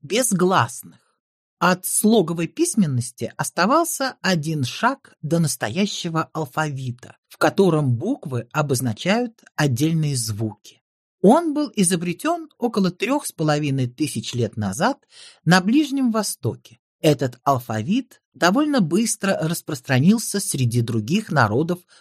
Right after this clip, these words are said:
благодаря финикийцам. Финикийцы, жившие на восточном берегу Средиземного моря, там, где сейчас находятся современные Сирия и Ливан, были прекрасными мореплавателями.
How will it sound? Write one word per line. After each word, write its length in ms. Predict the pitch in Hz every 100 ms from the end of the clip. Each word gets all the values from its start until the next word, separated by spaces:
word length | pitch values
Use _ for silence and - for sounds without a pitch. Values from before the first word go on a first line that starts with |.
| _
благодаря 500 | 151 139 120 110 143
финикийцам. 1000 | 156 156 180 196 - 180 117 - - - _ _ _ _ _ _ -
Финикийцы, 840 | 151 131 117 196 285 - - - _ _ _ 143
жившие 460 | 170 208 - 185
на 100 | 175
восточном 640 | 180 170 214 180 - 147
берегу 360 | 135 156 151 147
Средиземного 800 | - 147 143 143 151 127 113 110
моря, 480 | 123 226 269 151 -
там, 260 | 277 285 220
где 120 | 190
сейчас 380 | 180 - 160 -
находятся 760 | 156 - 160 131 - - 135 127
современные 960 | - 151 151 151 139 127 123 120 120 -
Сирия 640 | - - 180 151 117 104
и 180 | 98 -
Ливан, 460 | 117 107 175 277 277 156
были 400 | 226 339 311 294
прекрасными 1080 | - 214 196 214 226 269 - 185 170 156 -
мореплавателями. 1160 | 135 151 139 123 123 113 98 98 - 95 90